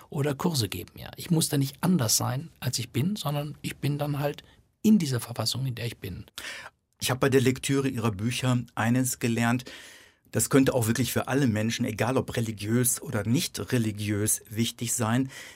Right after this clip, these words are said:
Speaker 2: Also auf den Atem kommt es an, den haben Sie auch gerade angesprochen. Warum ist Ihnen der Atem so wichtig?
Speaker 1: Das geht los damit, dass man ja im Umgangssprachlichen auch sagt, wenn man, also jetzt atme erstmal durch oder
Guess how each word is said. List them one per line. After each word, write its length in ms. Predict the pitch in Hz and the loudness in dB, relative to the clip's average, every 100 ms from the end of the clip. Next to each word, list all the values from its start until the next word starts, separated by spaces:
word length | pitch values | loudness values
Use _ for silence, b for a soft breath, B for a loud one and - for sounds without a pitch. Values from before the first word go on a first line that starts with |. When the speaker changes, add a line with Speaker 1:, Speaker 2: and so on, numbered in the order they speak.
| B | B
Speaker 2:
Also 260 | 135 113 113 | -2 -2 0
auf 180 | 113 - | -2 -2
den 100 | 110 | -2
Atem 340 | 147 156 95 | -2 -2 -4
kommt 240 | - 101 98 | -4 -4 -2
es 100 | - | -2
an, 140 | 104 | -2
den 140 | 101 107 | 0 2
haben 120 | 127 | 2
Sie 80 | 123 | 0
auch 120 | 101 | 0
gerade 260 | 117 117 | 0 0
angesprochen. 720 | 127 127 104 - 101 98 107 - B B B | 2 2 0 -2 -2 0 -4 -6 B B B
Warum 420 | 127 131 143 165 | 0 2 2 0
ist 220 | 151 - | 0 0
Ihnen 180 | 139 131 | 2 2
der 160 | 120 - | 2 2
Atem 280 | 117 123 | 0 0
so 180 | 113 113 | 0 0
wichtig? 480 | 120 - 113 - - - _ B B B B | 0 0 -2 -4 -6 -12 _ B B B B
Speaker 1:
Das 180 | - 127 | -2 0
geht 140 | 120 113 | 0 0
los 220 | 117 - | 0 0
damit, 240 | 117 113 | 0 0
dass 120 | 120 - | -2 -2
man 100 | 113 | 0
ja 80 | 110 | -2
im 140 | 110 | 0
Umgangssprachlichen 720 | - 143 120 - 113 110 110 | 2 4 4 0 -2 -2 -2
auch 120 | 113 | -2
sagt, 240 | - 117 - | -2 -4 -4
wenn 120 | 110 | -4
man, 160 | 104 - | -4 -4
also 180 | - | -4
jetzt 200 | 107 - | -2 -2
atme 200 | 120 - | -2 -2
erstmal 300 | 104 - 104 | -2 -2 -2
durch 360 | 101 113 120 - | 0 2 0 -2
oder 240 | 120 95 | -4 -4